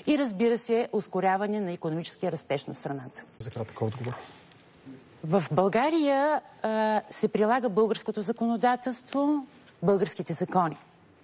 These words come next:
Speaker 1: В, а, Европейският съюз има изрична забрана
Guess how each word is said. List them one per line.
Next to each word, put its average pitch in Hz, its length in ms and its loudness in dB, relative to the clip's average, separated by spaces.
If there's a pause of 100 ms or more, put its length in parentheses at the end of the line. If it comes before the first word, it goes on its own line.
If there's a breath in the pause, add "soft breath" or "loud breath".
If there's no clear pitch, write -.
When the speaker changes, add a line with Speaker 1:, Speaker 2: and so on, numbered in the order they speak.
(760 loud breath)
Speaker 1:
В, 180 220 2 (240)
а, 190 260 4 (100)
Европейският 220 680 -2
съюз 233 340 2 (480)
има 220 200 4
изрична 208 440 -2
забрана 185 480 0